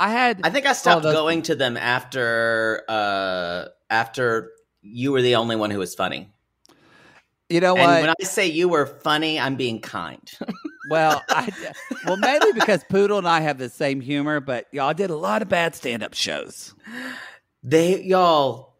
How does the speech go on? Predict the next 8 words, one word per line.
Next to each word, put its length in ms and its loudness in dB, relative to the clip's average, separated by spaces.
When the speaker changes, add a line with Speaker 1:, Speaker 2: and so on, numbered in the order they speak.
Speaker 2:
there's, 340 2
there's 420 0
nothing 680 2
worse 380 2
than 180 -8
bad 280 -6
stand-up 360 -6
comedy. 520 -8